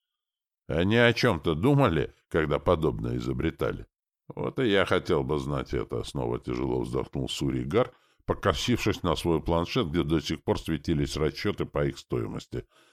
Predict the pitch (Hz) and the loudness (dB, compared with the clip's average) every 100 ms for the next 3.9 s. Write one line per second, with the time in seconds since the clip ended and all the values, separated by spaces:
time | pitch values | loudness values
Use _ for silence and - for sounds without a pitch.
0 | _ - - 135 113 110 90 95 85 78 | _ -14 2 4 4 4 4 4 4 2
1 | 73 80 - 76 69 73 73 76 - 104 | -2 -2 0 -2 0 -2 -2 -4 -2 0
2 | 95 - - 64 73 64 65 64 - 71 | 0 -2 -4 -4 -2 -4 -2 -4 -2 -2
3 | 65 67 60 - 71 69 58 - - | 0 -2 -2 -6 -4 -2 -4 -8 -18